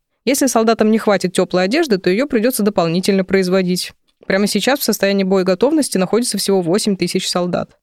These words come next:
В случае реальной большой войны этого будет слишком мало. Если же предположить, что кто-то действительно вздумает напасть на Норвегию, то маловероятно, что он объявит о своих планах предварительно за год, чтобы страны нато успели обеспечить своих солдат шерстяными носками.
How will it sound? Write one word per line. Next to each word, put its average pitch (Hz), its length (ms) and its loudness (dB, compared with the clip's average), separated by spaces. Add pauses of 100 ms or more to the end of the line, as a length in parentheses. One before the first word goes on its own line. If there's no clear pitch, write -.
В - 60 -16
случае 254 320 0
реальной 214 280 0
большой 190 280 0
войны 190 240 2
этого 262 300 2
будет 233 260 0
слишком 220 380 0
мало. 175 380 -2 (260)
Если 269 200 0
же 233 120 0
предположить, 220 500 0
что - 160 -4
кто-то 202 240 0
действительно 226 480 0
вздумает 196 340 0
напасть 190 300 -2
на 185 80 0
Норвегию, 175 560 0 (260)
то 196 100 -2
маловероятно, 196 580 2
что - 160 -2
он 175 80 0
объявит 180 320 0
о 180 40 0
своих 185 240 -2
планах 269 300 0
предварительно 202 580 2
за 180 280 0
год, 160 200 -6 (160)
чтобы 175 280 -2
страны 175 320 0
нато 220 260 0
успели 190 360 -2
обеспечить 180 440 -2
своих 165 220 -4
солдат 180 360 -2
шерстяными 175 600 -4
носками. 165 600 -6